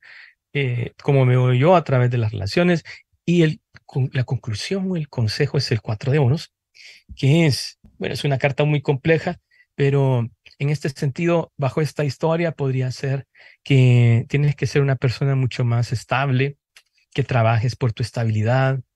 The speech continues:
cómo te ven los demás, de afianzar a los amigos, de tener confianza o construir la confianza a través de los demás.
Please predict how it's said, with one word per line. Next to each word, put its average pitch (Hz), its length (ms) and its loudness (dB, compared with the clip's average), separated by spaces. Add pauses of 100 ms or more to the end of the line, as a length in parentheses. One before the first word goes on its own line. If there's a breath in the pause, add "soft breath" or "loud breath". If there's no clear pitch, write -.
cómo 185 260 0
te 151 100 0
ven 143 140 2
los 139 80 0
demás, 147 640 -4 (320 soft breath)
de 120 520 4
afianzar 131 560 -2
a 139 40 -2
los 135 180 -4
amigos, 135 680 0
de 127 100 0
tener 123 300 0
confianza 139 640 0
o 135 80 -2
construir 123 480 4
la 135 80 6
confianza 135 640 0
a - 20 -2
través 120 280 2
de 123 80 2
los 113 120 2
demás. 104 420 0